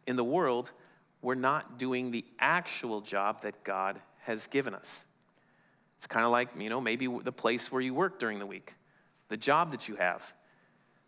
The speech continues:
If you were to scroll through the news headlines and Instagram and watching a whole bunch of YouTube videos, would you be able to get any actual work done for your job? Not really.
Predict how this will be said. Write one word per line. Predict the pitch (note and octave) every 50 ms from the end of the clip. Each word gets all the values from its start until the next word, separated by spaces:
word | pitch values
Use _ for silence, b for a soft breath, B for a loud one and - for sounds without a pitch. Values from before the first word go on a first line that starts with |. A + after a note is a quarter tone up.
| b b _ _ _ _ _ -
If | - -
you | C3+ C#3+
were | D#3
to | D3
scroll | C#3 - - - D3 D3 D3+ D#3 D3+
through | - - D#3 D#3+
the | D3+ C#3+
news | C3+ C#3+ D3+ D#3 C#3+ -
headlines | D3 C#3 C#3+ C#3 C#3 C3+ C#3 C#3+ D3 C#3+ D3 D3 C3+ -
and | G#2+ A2+
Instagram | C3 D3+ C#3+ - - - C3+ C3+ C3+ C3+ C#3 C#3+ D3 D3 C#3
and | A#2 A2+ A2+
watching | B2 B2+ C#3 C3+ - D3+ C3+
a | A#2+
whole | A2 C#3 C#3 C3+
bunch | C#3 C3+ C#3 C3+ - -
of | C3+ B2
YouTube | B2+ C3+ D#3+ E3 - - C3 A#2+ A2+
videos, | A2 A2+ A2 A2+ A#2 A#2+ C#3 D#3 D3+ - b b b b b b -
would | A#2+ B2+ B2
you | B2+ A#2
be | A#2+ A#2+ A#2+
able | B2 B2+ B2+
to | B2 -
get | - A#2+ A2+
any | A#2 A2+ G#2+ G#2+ G#2+ - -
actual | G#2 G#2+ A2+ - - - - - D3 D3 D3+ D#3 D#3+ D#3+ D#3+ - -
work | - C3+ D3 D#3 D3 -
done | C#3 C#3 C#3+ D#3+ D#3+ D3+ D3 - - _
for | - - -
your | C3 C3
job? | B2+ B2+ C3 C#3+ D#3 E3+ E3+ - b b b b b b b b b b b b b b b b b b b b b _ _ _ _ _ _ _ _ _ _ _ _ _ _ _ _ _ _ _ _ _
Not | - A#2+ B2 -
really. | C3+ D#3+ F3+ C3+ G2